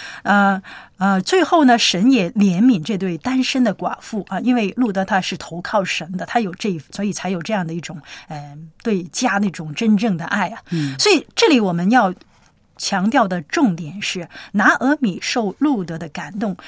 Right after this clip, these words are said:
Speaker 1: 是因为他们呢彼此的相依相扶持，患难的见真情。当他们呢一起回到伯利恒的时候呢，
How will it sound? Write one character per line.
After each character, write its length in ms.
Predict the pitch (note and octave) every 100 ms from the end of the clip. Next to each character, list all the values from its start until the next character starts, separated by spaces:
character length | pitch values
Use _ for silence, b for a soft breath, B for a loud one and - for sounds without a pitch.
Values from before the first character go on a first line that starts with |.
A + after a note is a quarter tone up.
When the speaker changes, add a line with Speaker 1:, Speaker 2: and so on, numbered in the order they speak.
| -
Speaker 1:
是 160 | - C4+
因 80 |
为 80 | C#4+
他 160 | - C4
们 160 | G#3+
呢 180 | F#3 F3+
彼 220 | - E3+ A3
此 260 | - E3+
的 160 | D3 D#3+
相 320 | - B3 B3+ B3
依 220 | A#3+ A#3+
相 260 | - A#3 A#3+
扶 200 | E3+ F3
持， 340 | - D3+ D#3+ B -
患 240 | - C4
难 200 | A3 F3+
的 100 | E3+
见 240 | E3 G3 D3+
真 240 | D3 G#3+ G3+
情。 320 | - D3 C#3+ B B
当 120 | C#4+
他 120 | D4 C#4
们 160 | A3
呢 100 | G#3+
一 140 | B3+ A3+
起 280 | - E3+
回 200 | E3+ F3
到 180 | F3 F3
伯 140 | D#3 F#3
利 100 | F#3+
恒 260 | - D#3 F3+
的 60 |
时 160 | E3+ E3
候 100 | D#3
呢， 140 | D#3